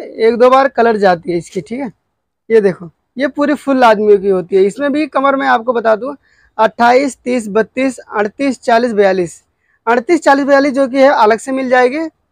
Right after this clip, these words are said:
और जो आएगी अट्ठाईस, तीस, बत्तीस वो अलग मिल जाएगी, ठीक है। मैं आपको इसकी बंडल दिखा दे रहा हूँ। ये देखो ये बंडल होती है, तीस तीस पीस का ये बंडल है, और सब देखो यहाँ छटाइयाँ होती है, जिनसे आई हुई है,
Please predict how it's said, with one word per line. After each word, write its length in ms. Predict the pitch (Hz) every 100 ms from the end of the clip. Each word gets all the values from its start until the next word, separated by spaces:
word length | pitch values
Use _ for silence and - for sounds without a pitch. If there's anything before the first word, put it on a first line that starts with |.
| _ _ _ _
और 140 | 220 220
जो 160 | 254
आएगी 280 | 247 247 262
अट्ठाईस, 400 | 285 - 226 240
तीस, 160 | 269 240
बत्तीस 360 | 220 208 -
वो 60 | 311
अलग 280 | 262 220 202
मिल 200 | 185 180
जाएगी, 240 | 180 180
ठीक 160 | 180 254
है। 100 | 254
मैं 160 | 208 247
आपको 280 | 254 233 254
इसकी 540 | 269 254 _ 226 214
बंडल 320 | 202 226 247
दिखा 200 | 226 202 185
दे 120 | 185
रहा 120 | 175
हूँ। 200 | 180 254 - _ _
ये 140 | 254 262
देखो 220 | 247 208
ये 180 | 214 277
बंडल 320 | 277 277 277
होती 200 | 262 226
है, 80 | 311
तीस 300 | - 285 254
तीस 180 | - 254
पीस 220 | - 262
का 100 | -
ये 120 | 277 269
बंडल 340 | 226 208 175
है, 140 | 165 160 - _ _ _ -
और 60 |
सब 200 | 226 285
देखो 180 | 262 269
यहाँ 160 | 269 262
छटाइयाँ 420 | 262 226 247 247
होती 200 | 233 214
है, 100 | 254 240
जिनसे 360 | 240 226 240
आई 180 | 214 208
हुई 160 | 220 233
है, 220 | 247 330